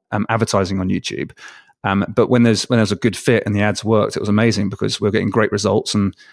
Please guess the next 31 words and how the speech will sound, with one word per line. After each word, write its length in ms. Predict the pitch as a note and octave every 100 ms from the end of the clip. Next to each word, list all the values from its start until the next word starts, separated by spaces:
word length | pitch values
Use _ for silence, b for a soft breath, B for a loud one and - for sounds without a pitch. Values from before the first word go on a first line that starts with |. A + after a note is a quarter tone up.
| b
whilst 200 | - B2+
it's 60 | B2
become 220 | - G#2+
a 40 |
little 200 | G#2+ A#2+
bit 100 | A#2
more 140 | A2 G#2+
challenging 440 | - G2+ G2+ G2
to 80 | -
get 140 | G#2
re-, 80 | - -
the 100 | A2
same 240 | - G#2+
results 300 | G2+ G#2 -
on 80 | G2
YouTube 320 | G2+ G2 A2
because 160 | F2 F#2
it's 100 | F2
becoming 280 | - F#2+ G2
a 20 |
little 180 | A2 A2
bit 100 | G#2+
more 120 | G#2+
saturated 500 | - - G2+ G2 -
now, 380 | A2+ G#2 G2 G2+ b b b b
still 320 | - - C3
it 120 | G#2+
is 140 | A#2+ A2
this 120 | G#2
platform 540 | A2+ A#2 - G2+ F#2+
where 360 | G2 G2 G2